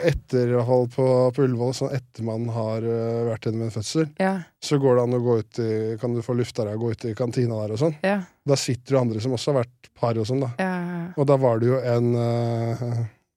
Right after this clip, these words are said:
Speaker 1: en dame der, som, et annet par, da, et
Speaker 2: Ja.
Speaker 1: par, hvor det hadde vært, hun hadde holdt på i sånn tolv tretten timer, og det var
Speaker 2: Ja.
Speaker 1: keisersnitt, og
Speaker 2: Ja.
Speaker 1: Gud hjelpe.
Speaker 2: Ja.
Speaker 1: Og da, eh,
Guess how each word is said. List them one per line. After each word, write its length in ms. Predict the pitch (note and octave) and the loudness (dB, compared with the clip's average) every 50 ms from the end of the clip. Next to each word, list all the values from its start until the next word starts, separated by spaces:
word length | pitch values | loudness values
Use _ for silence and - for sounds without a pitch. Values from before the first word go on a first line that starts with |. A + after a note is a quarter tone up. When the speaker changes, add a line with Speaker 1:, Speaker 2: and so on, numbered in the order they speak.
| _ _ - | _ _ 2
Speaker 1:
en 140 | C3 C3+ | 4 4
dame 280 | C3+ C#3+ C3 A#2+ A2+ G#2+ | 6 4 4 2 0 -2
der, 220 | A2 A#2 B2+ B2+ C3 | -2 -4 -4 -4 -4
som, 200 | B2 C3 C3 B2+ C3+ D3 C#3 C#3+ | -4 -4 -4 -4 -4 -6 -8 -6
et 160 | D3 C#3+ C3 | -6 -4 -2
annet 180 | D3 B2 B2+ B2 | 0 -2 -2 -2
par, 160 | - - D3 D#3+ | 0 2 2 2
da, 120 | F3 D#3+ D#3+ - | 0 -2 -4 -4
et 80 | C#3+ | -2
Speaker 2:
Ja. 40 | A2+ | 0
Speaker 1:
par, 220 | - C#3 C#3+ D3 - _ - _ _ _ _ _ _ - | 2 0 0 0 -4 _ -20 _ _ _ _ _ _ 0
hvor 100 | C3 C3 | 2 2
det 100 | G#2+ - | 4 2
hadde 280 | D#3 D3 A#2 - D3+ C#3 | 2 2 4 4 4 2
vært, 320 | A#2+ - - - - - - A#3+ A#3+ - - _ _ _ _ - | 2 0 -4 -12 -12 -10 -8 -10 -10 -10 -12 _ _ _ _ 2
hun 100 | C3 C3 | 4 4
hadde 180 | B2+ B2 B2+ B2+ | 6 6 6 6
holdt 220 | B2+ B2+ A#2+ A#2+ | 6 4 4 2
på 100 | - B2+ | 0 0
i 40 | A#2 | 0
sånn 160 | A2+ A#2+ A2+ A2 | 2 0 0 0
tolv 240 | - C3 A#2 A2+ G#2+ | 0 0 0 0 0
tretten 260 | B2 A#2+ A#2 A#2 A2+ | -2 -2 -2 -2 -2
timer, 260 | B2+ B2 A#2+ A2+ A2 | 0 0 0 0 -2
og 60 | G#2+ | -2
det 40 | G#2 A2 | -2 -2
var 60 | F#2+ | -2
Speaker 2:
Ja. 60 | G#2+ A#2 | 0 -2
Speaker 1:
keisersnitt, 480 | A2+ G#2+ - - G2 - A2+ A2 G#2+ - - | -2 -2 -4 -6 -6 -6 -6 -8 -8 -6 -4
og 80 | A#2+ A2+ | -4 -2
Speaker 2:
Ja. 40 | A2 | -2
Speaker 1:
Gud 180 | A2+ A2+ A2+ A#2 | -2 -2 0 0
hjelpe. 480 | A#2+ A2+ G#2+ G#2 - _ - - A#2 A2+ A2+ A2 G#2 - | 0 -2 -2 -6 -8 _ -8 -4 -4 -4 -4 -4 -6 -8
Speaker 2:
Ja. 120 | E3+ F3 E3 E3 - _ _ _ _ - | -10 -10 -10 -10 -14 _ _ _ _ -2
Speaker 1:
Og 120 | D#3+ C#3 | 0 2
da, 340 | C3 C3 C3 C3+ C3 B2+ - - - _ _ _ _ - | 2 2 2 2 0 -2 -4 -10 -20 _ _ _ _ -4
eh, 380 | B2+ B2+ B2+ B2 A#2 A#2+ A#2 | 0 0 0 0 0 -2 -4